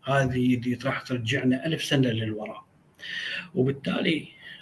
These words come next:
أنا ما أتفق مع الأستاذ بلال عندما قال إنه الاعتقالات في العهد الملكي ح-، حالها حال صدام. لا يا أخي بلال، أنا وأنت وأخونا منصور عشنا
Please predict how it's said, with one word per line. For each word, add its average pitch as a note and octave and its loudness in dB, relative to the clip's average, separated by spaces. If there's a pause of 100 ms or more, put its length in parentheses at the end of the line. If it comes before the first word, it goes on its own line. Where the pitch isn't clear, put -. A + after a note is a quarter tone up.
أنا E3+ 12
ما F3+ 12
أتفق - 6
مع C3 0
الأستاذ B2+ 0
بلال C3 2
عندما B2+ 2
قال C3 2
إنه B2 4 (400)
الاعتقالات C3 0
في - -14
العهد B2+ 0
الملكي C#3 4
ح-، C#3+ 2
حالها D3 4
حال C#3+ 2
صدام. B2 0
لا C#3 4
يا F#3 8
أخي F3 2
بلال، A#2+ 0
أنا E3+ 8
وأنت D#3 8
وأخونا B2+ 0
منصور C3+ 4
عشنا F#3+ 10